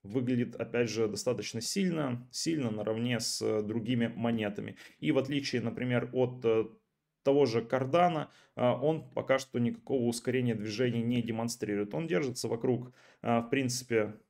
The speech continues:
такой, а, средней по развитию тренда, никуда от неё не отходит далеко, то есть то чуть слабее выглядит, то чуть сильнее, но тренд развивается достаточно органично. Поэтому я думаю, что у Лайта,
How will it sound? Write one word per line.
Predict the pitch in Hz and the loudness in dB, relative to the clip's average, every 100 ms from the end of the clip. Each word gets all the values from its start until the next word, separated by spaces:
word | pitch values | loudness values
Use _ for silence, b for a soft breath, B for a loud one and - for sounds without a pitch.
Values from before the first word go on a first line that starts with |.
| _ - | _ -6
такой, | 123 120 104 95 - | 0 2 2 -2 -14
а, | 110 107 104 104 104 104 101 104 101 - | -6 -4 -2 0 0 0 0 -2 -2 -4
средней | - - 156 139 113 101 - - _ _ _ _ _ _ _ _ - - | -4 -2 2 0 0 -6 -8 -18 _ _ _ _ _ _ _ _ -10 4
по | 147 | 6
развитию | 123 131 135 127 | 6 2 0 -2
тренда, | 123 170 190 156 - B _ | -2 2 2 2 -2 B _
никуда | 127 135 151 135 131 | -2 -2 0 4 4
от | 120 | 4
неё | 127 123 117 120 - | 2 2 0 -2 -4
не | 143 | -2
отходит | 123 123 180 165 160 - | -2 0 0 0 -2 -6
далеко, | 123 135 135 139 135 | 0 0 2 2 2
то | 123 110 | 4 -2
есть | 107 - | -2 0
то | 135 113 | 2 2
чуть | - 123 | 0 -2
слабее | - 139 185 180 | 0 2 4 4
выглядит, | 156 139 123 123 | 4 0 -2 -2
то | 120 | -2
чуть | 117 110 | -2 -6
сильнее, | - 120 127 180 175 175 B B | -6 -4 -2 0 0 -4 B B
но | 131 139 | -2 -2
тренд | 127 123 | -2 -2
развивается | 113 107 110 123 123 | 0 0 2 0 -2
достаточно | 101 - 117 117 117 117 | -8 -2 -2 -2 0 0
органично. | 120 117 98 - 98 | 2 0 0 -4 -2
Поэтому | 135 151 151 127 120 101 - | 2 2 0 0 0 0 0
я | 127 | 2
думаю, | 123 117 110 | 2 0 -2
что | - - 117 | -6 -2 -2
у | - 110 | 0 0
Лайта, | 135 156 151 135 | 2 2 0 -2